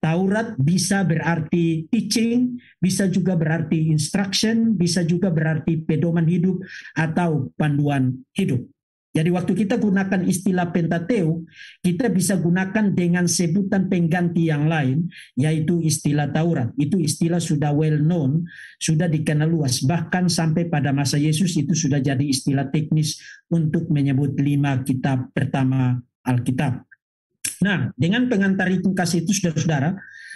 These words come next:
mari kita berpindah kepada pendekatan historis kritis.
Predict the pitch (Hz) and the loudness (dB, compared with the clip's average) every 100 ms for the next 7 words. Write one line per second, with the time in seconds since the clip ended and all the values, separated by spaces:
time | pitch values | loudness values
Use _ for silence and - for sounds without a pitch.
0 | - 190 262 247 - 247 202 - 233 240 | -2 0 0 0 0 0 0 0 0 0
1 | - 156 190 175 196 196 190 - 196 185 | 0 0 0 0 2 0 -2 -2 -2 0
2 | 190 180 233 220 226 196 - 196 - 190 | 0 0 -2 -2 0 0 2 0 0 0
3 | 180 180 - - 226 220 139 117 - - | 0 0 -2 -2 -2 0 0 0 -2 -8